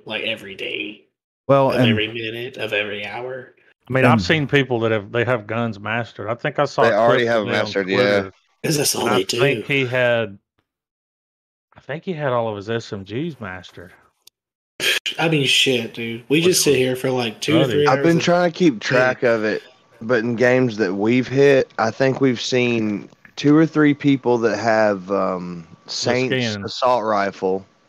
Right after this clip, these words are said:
Speaker 3: Yeah.
Speaker 4: mastered. I've seen a couple of strikers, like, uh, there was an anvil
Speaker 1: Yup.
Speaker 4: running around with a striker, and I
Speaker 1: Yup.
Speaker 4: believe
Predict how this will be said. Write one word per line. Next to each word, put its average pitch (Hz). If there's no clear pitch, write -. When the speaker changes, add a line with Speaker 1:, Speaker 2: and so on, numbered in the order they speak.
Speaker 3:
Yeah. 104
Speaker 4:
mastered. 98
I've 107
seen 127
a 110
couple 127
of 139
strikers, 104
like, 98
uh, 92
there 104
was 101
an 90
anvil 110
Speaker 1:
Yup. 110
Speaker 4:
running 110
around 110
with 107
a 107
striker, 110
and 101
I -
Speaker 1:
Yup. 95
Speaker 4:
believe 101